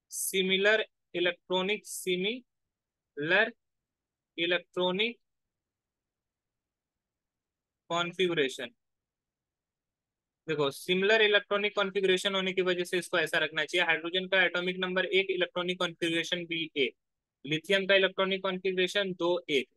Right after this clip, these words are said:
इसके आउटर मोस्ट cell में भी एक electron, सबके balance cell में एक electron होगा। sodium का अगर देखोगे तो दो, आठ, एक, इसके भी outer मोस्ट शेल में एक electron है। तो जिसके outer मोस्ट शेल में एक electron है,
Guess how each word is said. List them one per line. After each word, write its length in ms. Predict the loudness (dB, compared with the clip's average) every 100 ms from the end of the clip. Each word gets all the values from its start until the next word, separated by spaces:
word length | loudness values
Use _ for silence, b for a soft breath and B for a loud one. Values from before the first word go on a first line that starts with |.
| -8
इसके 220 | -6 0
आउटर 240 | 0 0 -2
मोस्ट 200 | -4 -2
cell 160 | -2
में 100 | 0
भी 180 | 2 2
एक 80 | 2
electron, 360 | 0 -2 -4 -2
सबके 260 | -4 0
balance 380 | 0 2 0 0
cell 160 | -2 0
में 100 | 0
एक 120 | 0
electron 360 | -2 -2 -4 -6
होगा। 220 | -4 -4
sodium 520 | -6 -8 -4 0 0
का 120 | 2
अगर 160 | 2 2
देखोगे 340 | 0 -2 -4 -6 _ _ _ -10
तो 80 | -8
दो, 440 | -2 2 2 0 _ 2
आठ, 260 | 2 2
एक, 340 | -4 -2 -2 -2
इसके 260 | -10 -2 0
भी 100 | 2
outer 260 | 0 0
मोस्ट 220 | -4 -6 -2
शेल 120 | -2
में 140 | -2
एक 160 | -2 -2
electron 380 | 0 0 -2 -2
है। 80 | -4
तो 100 | -6
जिसके 320 | -10 -2 2
outer 280 | 2 2 0
मोस्ट 220 | -6 -6
शेल 120 | -4
में 140 | -2 -2
एक 200 | -2 0
electron 360 | -2 -2 -4 -2
है, 140 | -4